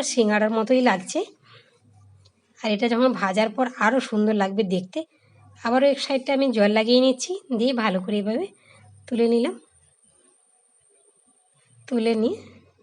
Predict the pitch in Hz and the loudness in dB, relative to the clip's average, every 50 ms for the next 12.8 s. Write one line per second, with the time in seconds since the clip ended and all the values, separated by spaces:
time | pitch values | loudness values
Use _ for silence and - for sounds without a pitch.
0 | _ - - 208 196 214 226 240 247 233 220 226 - 240 233 233 226 240 233 233 | _ -6 -2 0 2 2 4 4 2 2 0 -2 -6 -4 -4 -2 0 0 0 0
1 | 330 427 - - - 240 214 190 196 - 359 381 - _ _ _ _ _ _ _ | -2 -4 -6 -8 -10 -8 -8 -6 -6 -6 -8 -8 -8 _ _ _ _ _ _ _
2 | _ _ _ _ _ - 220 240 262 277 302 302 294 285 311 294 - 311 - - | _ _ _ _ _ 0 0 2 2 2 0 0 -2 -2 -2 -2 -4 -2 -2 0
3 | 240 214 226 214 208 - 202 202 190 214 226 226 247 269 247 208 214 202 220 233 | 0 2 2 0 0 0 0 0 2 2 2 2 2 2 2 2 2 2 0 -2
4 | 233 - 262 247 277 392 453 - - - - - _ _ _ - 226 226 220 - | -2 -2 -2 -2 -2 -2 -4 -8 -14 -20 -20 -20 _ _ _ -6 -6 -6 -6 -6
5 | - 302 311 - 254 226 226 220 214 220 233 240 254 247 226 220 214 208 233 233 | -8 -10 -6 -2 0 0 0 2 2 2 2 2 2 2 2 2 2 4 2 2
6 | 220 254 247 240 240 - 254 254 247 262 262 254 240 220 196 190 190 233 214 202 | 2 2 0 0 -2 -4 -6 -6 -4 -4 -4 -2 -2 -2 -2 -2 -2 -2 -2 -2
7 | - - 240 214 214 247 233 240 269 339 - - - - - _ _ _ - 240 | -2 -2 -2 0 0 2 2 2 0 -2 -4 -10 -20 -20 -20 _ _ _ -2 0
8 | 240 254 269 269 262 285 285 254 208 214 202 202 247 240 233 - 392 370 - - | 2 2 2 0 0 -2 -4 -2 -2 -2 -2 -2 -4 -4 -4 -6 -8 -10 -8 -4
9 | - 285 254 277 262 214 208 185 214 196 185 185 196 190 - 208 185 - - 214 | 0 0 0 2 0 0 0 0 0 0 0 0 -2 -4 -6 -6 -6 -6 -6 -8
10 | 185 185 - - - - _ _ _ _ _ _ _ _ _ _ _ _ _ _ | -8 -8 -10 -16 -20 -20 _ _ _ _ _ _ _ _ _ _ _ _ _ _
11 | _ _ _ _ _ _ _ _ _ _ _ _ _ _ - - - - 247 220 | _ _ _ _ _ _ _ _ _ _ _ _ _ _ -20 -16 -10 -6 -4 -4
12 | 233 240 220 262 247 302 311 285 233 196 - - 202 202 - | -4 -4 -4 -4 -4 -4 -2 -2 -2 -4 -4 -6 -6 -4 -4